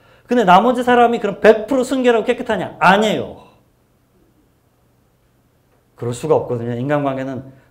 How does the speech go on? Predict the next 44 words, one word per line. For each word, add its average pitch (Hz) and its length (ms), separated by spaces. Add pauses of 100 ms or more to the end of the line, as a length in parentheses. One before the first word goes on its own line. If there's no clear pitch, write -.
동시적 147 360
상관적이라서 160 920 (240)
내가 185 220
길을 196 220
가는데 190 240
강도가 190 360
나타나서 202 300
그냥 190 280
칼로 226 400 (400)
찌르고 226 320
죽였다. 202 600 (120)
그리고 208 100
돈을 190 220
훔쳐갔다. 220 500 (220)
그럼 254 220
이건 214 240
백 214 200
프로 277 160
가해자와 220 440
백 185 180
프로 233 160
희생자예요. 196 600 (1400)
이거는 226 240
그렇게 190 240
말할 170 240
수 165 100
있어요. 139 560 (440)
근데 233 200
십 277 160
년, 269 160
이십 220 200
년을 226 200
같이 185 240
살았는데 208 920
한 285 200
사람은 233 360
백 208 220
프로 262 180
가해자고 208 440
한 240 160
사람은 226 300
백 196 200
프로 262 160
희생자다. 208 640